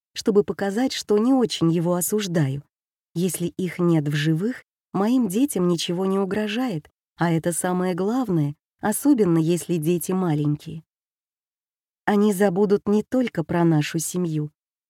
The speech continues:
Они забудут обо всём на свете, если вы с ними окончательно расправились.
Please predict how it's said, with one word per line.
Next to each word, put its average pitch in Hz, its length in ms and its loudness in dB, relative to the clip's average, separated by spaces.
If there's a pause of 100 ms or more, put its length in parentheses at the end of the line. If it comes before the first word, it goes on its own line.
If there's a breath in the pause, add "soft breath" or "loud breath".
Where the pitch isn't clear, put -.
(140)
Они 269 240 8
забудут 233 480 2
обо 202 200 4
всём 214 340 2
на 214 100 2
свете, 220 580 -2 (320)
если 196 360 2
вы 175 140 0
с - 100 -6
ними 185 260 2
окончательно 175 880 0
расправились. 151 840 -4